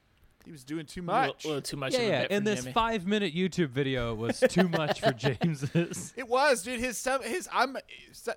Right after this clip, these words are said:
Speaker 1: his ten-minute videos are easier to follow than this five-minute one. It was, I don't know, it was weird.
Speaker 2: When we run out of
Speaker 3: I can't be paying attention to these lectures.
Speaker 2: When we run out of Babish vids, we'll definitely move on to the, uh,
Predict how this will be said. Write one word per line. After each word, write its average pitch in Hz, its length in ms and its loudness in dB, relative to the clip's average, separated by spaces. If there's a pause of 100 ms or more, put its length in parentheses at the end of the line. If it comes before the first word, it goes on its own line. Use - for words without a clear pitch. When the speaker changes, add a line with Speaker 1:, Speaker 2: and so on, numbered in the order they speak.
Speaker 1:
his 208 240 -4
ten-minute 226 580 -6
videos 156 380 -4
are 151 100 -4
easier 147 320 -4
to 135 60 -8
follow 156 400 -2
than 135 180 -10
this 127 180 -10
five-minute 165 380 -4
one. 147 160 -8
It 160 60 -8
was, 165 160 -10
I 175 100 -6
don't 196 100 -6
know, 220 100 -6
it 151 40 -6
was 123 160 -10
weird. 160 220 -8
Speaker 2:
When 180 80 -6
we 196 100 -6
run 233 180 -2
out 175 200 0
of 151 60 0
Speaker 3:
I 135 40 -6
can't 151 220 -4
be 151 60 -4
paying 165 200 -2
attention 151 360 -2
to 135 60 -4
these 120 220 -2
lectures. 117 640 -4
Speaker 2:
When 208 120 -4
we 208 100 -6
run 226 180 -2
out 175 160 0
of 143 260 -4
Babish 139 400 -6
vids, 131 280 -8
we'll 135 100 -10
definitely 139 440 -8
move 131 220 -6
on 123 220 -8
to 123 140 -14
the, 123 320 -12 (200)
uh, 120 280 -6